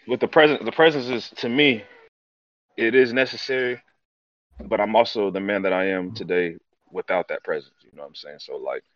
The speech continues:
would I recommend that we put our ki-, our sons, our especially, especially our sons,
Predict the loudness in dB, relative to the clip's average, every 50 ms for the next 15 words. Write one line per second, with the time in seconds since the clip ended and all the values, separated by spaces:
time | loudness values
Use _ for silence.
0 | _ _ _ _ _ _ _ _ _ _ _ _ _ -20 -20 -16 -8 -6 -2 2
1 | 2 2 4 2 0 -2 -2 -4 -6 -4 -4 -4 -4 -4 -4 -4 -4 -4 -8 -8
2 | -6 -4 -2 -2 -2 -4 -6 -10 -8 -6 -6 -6 -6 -6 -6 -6 -6 -6 -8 -10
3 | -10 -10 -10 -10 -8 -8 -8 -8 -8 -8 -12 -16 -10 -4 -2 0 0 0 0 -2
4 | -2 -2 -4 -8 -12 -14 -14